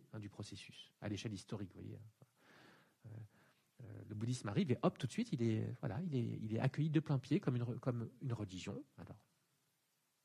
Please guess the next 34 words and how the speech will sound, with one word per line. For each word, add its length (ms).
euh, 40
à 80
tort 240
ou 60
à 40
raison, 300
hein. 80
En 40
tout 100
cas, 80
il 140
va 80
se 140
couler 340
dans 100
ce 140
cadre 260
juridique-là. 600
Et, 280
euh, 1000
euh, 180
la, 260
la, 160
la, 560
les 160
pouvoirs 240
publics 200
français 360
lui 120
font, 360
lui 120
font 140
bon 180
accueil. 460